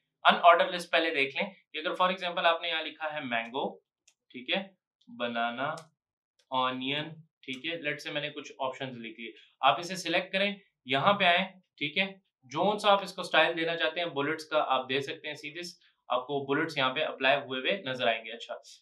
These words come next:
इसको मैं जरा हटा देता हूँ और new document ले लेते हैं। अगर मैं इसको जरा सा बड़ा कर लूँ यहाँ से, ठीक है, इस font size को भी जरा सा बड़ा कर लेते हैं और यहाँ पे लिख लेते हैं mango, right,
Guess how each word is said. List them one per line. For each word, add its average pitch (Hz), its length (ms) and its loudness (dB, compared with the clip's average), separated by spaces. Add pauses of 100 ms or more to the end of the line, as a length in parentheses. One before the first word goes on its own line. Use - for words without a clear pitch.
(120)
इसको - 180 -16
मैं 143 120 -8
जरा 131 140 -6
हटा 127 260 -6
देता 151 200 -12
हूँ 147 140 -14
और 135 260 -10 (220)
new 123 140 -12
document 117 420 -16
ले 113 80 -18
लेते 110 160 -20
हैं। - 140 -20 (600)
अगर 131 240 -8
मैं 131 120 -8
इसको 131 200 -12
जरा 127 200 -10
सा 127 140 -16 (100)
बड़ा 117 220 -4
कर 147 220 -12
लूँ 151 160 -20
यहाँ 143 160 -14
से, 160 220 -20 (200)
ठीक 123 220 -20
है, 165 80 -12 (500)
इस 120 200 -20
font 127 200 0
size 139 220 -4
को 143 100 -16
भी 139 120 -20
जरा 135 180 -8
सा 135 140 -16
बड़ा 123 220 -4
कर 131 180 -12
लेते 131 240 -18
हैं 151 80 -16
और 123 220 -12
यहाँ 120 120 -4
पे 120 140 -16
लिख 113 160 -20
लेते 113 240 -20
हैं 110 100 -20 (400)
mango, 117 420 -2 (360)
right, 135 300 -2